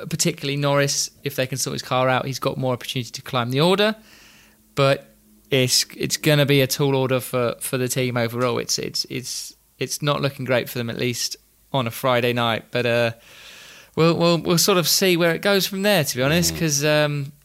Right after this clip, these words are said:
Speaker 1: it, it can't get <laughs> any worse.
Speaker 2: It can't get any worse, especially after Ricciardo at Silverstone.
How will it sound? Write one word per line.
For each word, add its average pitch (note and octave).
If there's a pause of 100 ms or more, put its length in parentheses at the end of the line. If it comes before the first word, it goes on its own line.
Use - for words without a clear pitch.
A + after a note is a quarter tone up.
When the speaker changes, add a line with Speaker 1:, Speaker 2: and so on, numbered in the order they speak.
Speaker 1:
it, - (140)
it D#3
can't G3
get D#3+
<laughs> C#3+
any E3
worse. D#3
Speaker 2:
It F3
can't G#3
get F3+
any A#2+
worse, F2 (240)
especially A#3+
after F3
Ricciardo C#3
at G2+
Silverstone. G2+